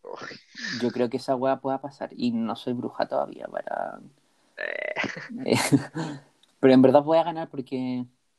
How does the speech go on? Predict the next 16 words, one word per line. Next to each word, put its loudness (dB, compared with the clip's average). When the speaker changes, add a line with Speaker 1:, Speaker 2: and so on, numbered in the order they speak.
Speaker 2:
¿quién -2
más? 0
Speaker 1:
Sí, -20
Speaker 2:
Francamente. -14
Speaker 1:
también. -16
Speaker 2:
Entonces -4
Speaker 1:
Oye, 2
qué 6
Speaker 2:
ahí 8
Speaker 1:
interesante 0
este, -2
esta -10
nueva -2
sesión, -4
sesión. -2
Apodada, -2